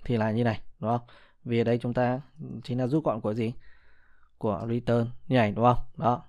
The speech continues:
nhưng mà hàm này return nó chỉ có một câu lệnh duy nhất thôi, đúng không? Thì chúng ta chuyển thành như này. Đó. Rồi, đó, thì kết quả y hệt đúng không?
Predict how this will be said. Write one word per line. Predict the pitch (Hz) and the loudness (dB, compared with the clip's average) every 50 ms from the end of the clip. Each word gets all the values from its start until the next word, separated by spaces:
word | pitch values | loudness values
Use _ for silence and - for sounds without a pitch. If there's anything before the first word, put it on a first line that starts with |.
| - | -8
nhưng | - 139 131 | -4 0 2
mà | 120 117 120 131 - | 2 2 2 0 -4
hàm | - - 120 113 | -4 -2 0 0
này | 113 113 117 113 | 0 0 0 0
return | 131 131 127 - 135 135 135 139 - - | 0 0 4 4 4 4 4 2 -4 -6
nó | - 120 | -4 -4
chỉ | 123 - 143 | -2 -2 -2
có | - 123 | 0 0
một | 120 117 | 0 0
câu | - 135 127 | 2 0 0
lệnh | - - | 0 -2
duy | 123 131 | -2 0
nhất | 131 151 160 - | 2 2 4 4
thôi, | 147 135 135 135 135 | 6 4 4 4 2
đúng | - 120 117 | 0 2 2
không? | 131 123 - - | 2 2 0 -2
Thì | - - 113 | -8 -8 -6
chúng | 113 113 | -4 -2
ta | 123 117 123 143 143 | -2 -2 -2 -4 -4
chuyển | - 113 101 | -6 -6 -4
thành | 104 101 101 - | -6 -6 -6 -6
như | - 113 | -4 -4
này. | 113 107 - - - - - - - - - _ _ _ - | -4 -4 -6 -10 -18 -20 -20 -20 -20 -20 -20 _ _ _ -4
Đó. | 117 107 117 127 135 135 - _ _ - - _ _ _ - _ _ - - | 0 2 2 2 2 0 -4 _ _ -20 -20 _ _ _ -20 _ _ -8 -2
Rồi, | 135 127 120 110 - - - - - - - | 2 2 2 2 0 -6 -10 -14 -14 -8 -2
đó, | - 127 147 - - - | 0 0 0 0 -2 -4
thì | - 135 | -4 -4
kết | 120 - 175 165 - | -2 0 2 4 6
quả | 151 117 - - - - - - | 6 6 6 4 -8 -16 -10 -2
y | - 165 156 | 4 6 6
hệt | 156 147 | 6 6
đúng | - 135 139 | 6 6 4
không? | 151 156 | 4 4